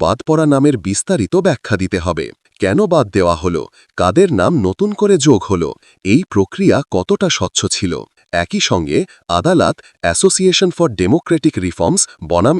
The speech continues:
ইসিআই মামলাতেও বলেছে, জনগণের জানার অধিকার আছে কে বাদ পড়েছে, কেন বাদ পড়েছে। এই নির্দেশের পরে এখন চাপে ইসি, কারণ ডেটা প্রকাশ না করলে আদালত অবজ্ঞার অভিযোগ তুলতে পারে।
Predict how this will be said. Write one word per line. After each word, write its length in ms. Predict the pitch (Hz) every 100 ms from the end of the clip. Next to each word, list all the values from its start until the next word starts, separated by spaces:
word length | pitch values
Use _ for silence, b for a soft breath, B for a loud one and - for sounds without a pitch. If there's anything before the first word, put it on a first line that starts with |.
| -
ইসিআই 420 | 104 - 202 185
মামলাতেও 500 | 113 90 87 82 101
বলেছে, 400 | 82 87 127 - 87 - b 87
জনগণের 580 | 87 82 156 185 190 190
জানার 340 | 104 87 107 151 95
অধিকার 400 | 98 175 190 113
আছে 260 | 80 - 117 b b -
কে 120 | 107 190
বাদ 220 | 123 92 -
পড়েছে, 340 | 95 85 - 196 -
কেন 180 | 110 160
বাদ 200 | 180 101 -
পড়েছে। 380 | 95 87 - 90 55 - _ -
এই 160 | 120 202
নির্দেশের 540 | 151 110 110 - 104 -
পরে 220 | 80 - 214 b -
এখন 280 | 92 - 180
চাপে 380 | - 95 80 92 -
ইসি, 340 | 101 - 87 62 b b -
কারণ 280 | 87 98 92 b - 82
ডেটা 280 | 98 107 98
প্রকাশ 340 | 190 175 175 -
না 140 | 90 90
করলে 300 | - 95 87 165 b b
আদালত 440 | 87 92 156 95 151 -
অবজ্ঞার 480 | 85 92 190 165 170 98
অভিযোগ 380 | 95 110 101 -
তুলতে 280 | 208 160 110
পারে। 260 | 95 82